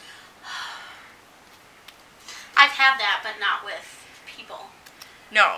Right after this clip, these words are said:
Speaker 2: like, I've had it too without people, but, like, I'm talking, like, people.
Speaker 1: Like,
Speaker 2: Like,
Speaker 1: maybe
Speaker 2: one in each hole or two in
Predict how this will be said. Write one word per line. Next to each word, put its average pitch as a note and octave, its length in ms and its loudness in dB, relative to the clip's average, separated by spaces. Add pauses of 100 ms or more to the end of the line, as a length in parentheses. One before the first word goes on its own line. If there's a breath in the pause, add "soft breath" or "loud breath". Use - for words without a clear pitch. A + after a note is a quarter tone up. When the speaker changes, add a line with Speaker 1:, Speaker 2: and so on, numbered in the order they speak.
Speaker 2:
like, G#3 140 10
I've A#3+ 160 12
had C4+ 200 6
it - 40 -6
too A3 160 -6
without D3 300 0
people, F#3+ 280 -6
but, D3 120 0
like, - 300 2 (160)
I'm G3+ 100 -2
talking, A3+ 260 -2
like, C3 180 -8
people. - 500 -12 (1400 soft breath)
Speaker 1:
Like, C#4+ 240 2
Speaker 2:
Like, G#3 220 10
Speaker 1:
maybe C4 320 4
Speaker 2:
one G#3+ 240 12
in B3+ 220 8
each B3 220 2
hole A#3+ 300 2
or G#3 180 8
two G3 440 -2
in E3+ 340 2